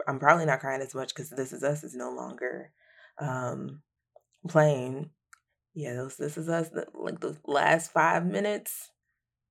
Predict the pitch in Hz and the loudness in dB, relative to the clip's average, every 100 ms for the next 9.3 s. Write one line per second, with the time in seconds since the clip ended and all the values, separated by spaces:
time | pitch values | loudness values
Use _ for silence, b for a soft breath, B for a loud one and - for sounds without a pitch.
0 | _ - - 151 - - - - 143 - | _ -4 -2 0 -2 -6 -8 -6 -6 -6
1 | - - - - - 170 147 151 - _ | -8 -8 -8 -14 -12 -4 -4 -6 -16 _
2 | _ - - 151 - - 160 160 - - | _ -14 0 0 0 -4 -4 -2 -4 -6
3 | 185 151 - - - - - b b b | -2 -2 -2 -6 -10 -14 -20 b b b
4 | b _ 151 151 139 139 147 156 185 226 | b _ 2 2 2 0 -2 -6 -8 -12
5 | _ _ _ _ _ - 220 226 - 170 | _ _ _ _ _ -2 0 4 4 4
6 | 220 220 202 185 180 151 151 135 156 - | -2 -6 -4 -2 2 2 2 0 0 -2
7 | 190 190 - - - 90 90 175 185 b | -2 -4 -2 -2 0 0 2 2 0 b
8 | b b b _ - 156 151 147 139 151 | b b b _ -2 2 2 2 0 -4
9 | 151 175 | -6 -8